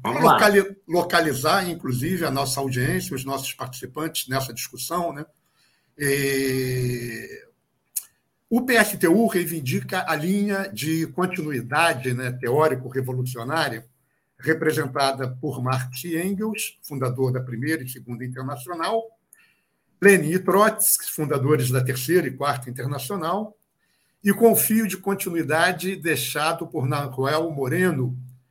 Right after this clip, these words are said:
Speaker 2: que deixou como legado a Liga Internacional dos Trabalhadores, lit, fração da Quarta Internacional. Como se vê, a questão da construção da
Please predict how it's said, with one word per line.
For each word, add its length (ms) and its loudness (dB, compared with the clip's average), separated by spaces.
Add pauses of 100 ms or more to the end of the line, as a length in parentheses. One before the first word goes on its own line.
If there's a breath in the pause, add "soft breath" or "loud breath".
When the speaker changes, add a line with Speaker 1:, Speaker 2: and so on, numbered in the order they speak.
(160)
Speaker 2:
que 120 -14
deixou 340 2
como 160 -6
legado 520 -2
a 40 -2
Liga 260 -4
Internacional 600 -4
dos 140 -10
Trabalhadores, 880 0 (340)
lit, 540 0 (420)
fração 480 -2
da 140 -2
Quarta 420 -2
Internacional. 840 -4 (1700)
Como 220 4
se 140 0
vê, 240 4
a 100 4
questão 480 0
da 80 0
construção 840 -2
da 560 -4